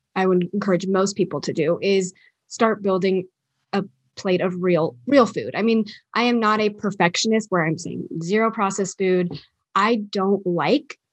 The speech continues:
to do a lot of elimination diets. There are, there's a time and a place for sure, but that's not, again, I don't wanna focus so much on what not to eat. I'd rather help someone build the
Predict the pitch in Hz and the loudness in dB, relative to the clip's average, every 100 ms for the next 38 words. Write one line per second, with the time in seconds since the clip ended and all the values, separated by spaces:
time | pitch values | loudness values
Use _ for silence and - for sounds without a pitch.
0 | - 220 170 170 190 214 220 226 233 233 | -4 -2 -2 -2 0 2 2 2 0 0
1 | 233 220 233 240 226 226 247 262 - - | 2 0 0 0 2 2 0 -2 -10 -14
2 | _ _ _ _ 214 196 190 190 190 202 | _ _ _ _ 0 2 2 2 0 0
3 | 190 185 180 262 277 226 277 - 208 208 | -2 0 0 0 0 -2 -2 -4 -2 0
4 | 185 185 208 202 180 - 202 185 202 185 | 2 0 0 0 0 0 -6 -4 0 2
5 | 202 - _ _ 185 - 190 202 190 202 | 2 -4 _ _ -14 -6 -2 2 2 0
6 | 196 240 233 220 196 202 202 208 196 180 | 0 0 -2 0 0 0 0 0 2 2
7 | 180 180 180 - _ - 202 175 151 175 | 0 0 0 -2 _ 0 2 2 0 0
8 | 254 - 277 277 - 190 190 190 202 208 | -2 0 0 0 -4 -2 2 2 2 -2
9 | 208 - - 196 196 214 196 190 185 180 | -4 -6 0 0 0 0 2 2 2 2
10 | 175 - _ _ _ - 185 170 | 0 -4 _ _ _ -2 2 0